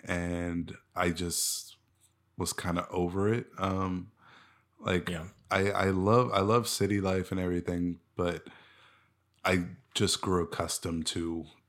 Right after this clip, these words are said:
Speaker 1: not having to deal with any of that. Um, even though I, I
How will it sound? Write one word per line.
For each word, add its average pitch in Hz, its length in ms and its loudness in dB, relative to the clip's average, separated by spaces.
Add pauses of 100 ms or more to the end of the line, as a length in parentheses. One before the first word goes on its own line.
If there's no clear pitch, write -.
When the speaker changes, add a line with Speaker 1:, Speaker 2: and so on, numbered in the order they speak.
Speaker 1:
not 85 340 4
having 82 360 -2
to 82 80 -4
deal 82 260 2
with 85 320 -4 (280)
any 87 180 0
of 85 100 -4
that. 87 380 -2 (500)
Um, 90 540 0 (2000)
even 123 300 6
though 98 300 6
I, 90 600 2
I 85 420 -2